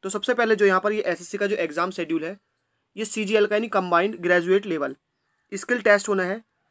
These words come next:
पन्द्रह नौ दो हज़ार इक्कीस और सोलह नौ दो हज़ार इक्कीस में, यानी सितंबर चल रहा है, आज ग्यारह तारीख है, इसकी पन्द्रह और सोलह में जो है इसका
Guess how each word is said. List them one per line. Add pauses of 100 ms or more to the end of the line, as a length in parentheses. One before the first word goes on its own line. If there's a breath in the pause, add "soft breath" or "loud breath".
(220)
पन्द्रह
नौ
दो
हज़ार
इक्कीस
और
सोलह
नौ
दो
हज़ार
इक्कीस
में, (500)
यानी
सितंबर
चल
रहा
है,
आज
ग्यारह
तारीख
है,
इसकी
पन्द्रह
और
सोलह
में
जो
है
इसका